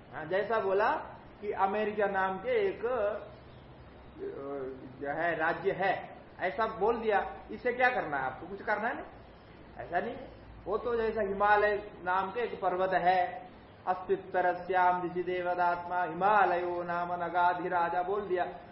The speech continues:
इससे कुछ करना है क्या? कुछ नहीं करना, खाली सुनना है, फिर चुपचाप बैठना है, खाना है, पीना है, जो भी अपना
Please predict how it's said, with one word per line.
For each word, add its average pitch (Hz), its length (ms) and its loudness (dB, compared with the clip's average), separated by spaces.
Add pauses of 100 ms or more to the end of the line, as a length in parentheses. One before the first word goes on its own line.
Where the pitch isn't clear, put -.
इससे 202 160 -2
कुछ 240 180 -4
करना 226 280 2
है 220 140 2
क्या? 190 180 0
कुछ 262 180 -6
नहीं 294 140 -2
करना, 269 280 -2
खाली 233 280 -2
सुनना 240 360 -4
है, 240 180 2
फिर 220 80 -6
चुपचाप 208 400 -4
बैठना 196 300 -4
है, - 140 -8
खाना 180 200 0
है, 185 180 -2
पीना 165 200 -8
है, 214 120 -6
जो 160 140 -8
भी 160 100 -6
अपना 147 460 -8